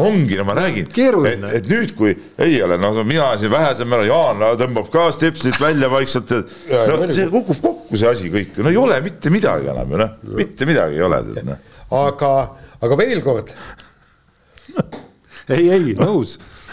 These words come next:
Speaker 3: Aga, aga, aga, aga
Speaker 1: Ei, no
Speaker 3: mis
Speaker 1: sina olid ka omal ajal kõva mees, aga nüüd sind ka pole enam ammu ju, noh.
Speaker 3: Mhm.
Speaker 1: Noh.
Speaker 3: Aga kiiret suusatamine kokku võtta
Speaker 1: Aa,
Speaker 3: on,
Speaker 1: suusatamine,
Speaker 3: äh,
Speaker 1: jah.
Speaker 3: jaa, ikkagi,
Speaker 2: Oota, kus te
Speaker 3: ikka
Speaker 2: sinna kadusite nüüd?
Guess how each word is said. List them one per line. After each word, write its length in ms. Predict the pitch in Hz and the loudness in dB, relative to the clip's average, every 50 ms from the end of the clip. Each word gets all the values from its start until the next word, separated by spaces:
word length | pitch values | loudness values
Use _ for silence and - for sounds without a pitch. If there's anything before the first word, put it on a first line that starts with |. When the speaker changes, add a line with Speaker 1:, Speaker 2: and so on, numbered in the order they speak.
| - - - - | -16 -16 -14 -8
Speaker 3:
Aga, 320 | - 156 147 160 156 156 143 | -2 0 0 2 2 0 -2
aga, 380 | - - 147 156 156 160 147 - | 0 0 0 0 0 0 -2 -2
aga, 300 | - 139 151 147 156 143 | 0 0 2 2 2 2
aga 180 | 135 156 156 | 2 4 4
Speaker 1:
Ei, 80 | 156 160 | 4 2
no 40 | - | 2
Speaker 3:
mis 120 | 208 233 | 0 0
Speaker 1:
sina 160 | 254 220 160 131 | 0 0 0 0
olid 140 | 127 131 - | 0 -2 0
ka 80 | - | 2
omal 200 | 269 247 202 156 131 | 2 2 2 2 0
ajal 120 | 120 110 113 | 0 0 2
kõva 180 | 147 135 110 95 | 2 2 2 0
mees, 300 | 92 95 90 82 69 - - - - - | 0 0 0 -2 -2 -6 -14 -20 -20 -10
aga 160 | - - 147 180 | -4 -2 0 0
nüüd 160 | 190 165 - | 0 0 -2
sind 160 | 208 220 165 | -4 -4 -2
ka 140 | - 226 220 | 0 0 0
pole 200 | 165 160 139 117 | 2 2 2 2
enam 200 | 107 95 87 87 87 | 2 0 0 -2 -2
ammu 260 | 82 73 65 62 60 | -2 -4 -6 -6 -6
ju, 60 | 62 | -4
noh. 140 | 71 82 82 | -4 -4 -4
Speaker 3:
Mhm. 240 | 90 87 87 104 110 - - | -6 -10 -14 -14 -14 -12 -8
Speaker 1:
Noh. 300 | - 87 - - - - _ _ _ _ - - _ _ _ _ _ _ _ _ - - - - - - - - | -6 -6 -6 -6 -10 -20 _ _ _ _ -20 -20 _ _ _ _ _ _ _ _ -20 -20 -20 -20 -20 -20 -20 -12
Speaker 3:
Aga 320 | - - 139 147 143 139 127 | -4 0 0 2 2 0 -2
kiiret 380 | - 208 220 196 170 151 - - | -2 -2 0 2 0 0 0 0
suusatamine 460 | 175 196 165 143 - - 117 123 135 131 | 0 2 2 0 -2 -2 -2 -2 0 0
kokku 300 | 175 175 - - 127 120 | 0 -2 -2 -2 -2 0
võtta 160 | 120 - - | 0 2 2
Speaker 1:
Aa, 80 | 131 131 | 0 0
Speaker 3:
on, 60 | 131 | 2
Speaker 1:
suusatamine, 460 | 131 131 131 135 127 120 120 123 127 131 | 2 2 2 0 0 0 0 2 2 2
Speaker 3:
äh, 80 | 131 | 2
Speaker 1:
jah. 160 | 131 127 123 131 | 0 -2 -2 0
Speaker 3:
jaa, 200 | 143 165 151 135 | 0 2 2 2
ikkagi, 400 | 127 139 143 143 151 127 - 135 139 | 2 0 0 -2 -2 -2 -2 -2 -2
Speaker 2:
Oota, 140 | 131 104 147 | 0 0 0
kus 80 | 165 | 0
te 60 | 202 180 | 2 2
Speaker 3:
ikka 80 | 190 143 | 0 0
Speaker 2:
sinna 220 | 190 233 185 139 - | 2 0 0 0 0
kadusite 480 | 147 170 151 120 101 101 98 - - | -2 -2 0 -2 -4 -4 -8 -8 -6
nüüd? 220 | 87 87 82 - | -8 -8 -8 -4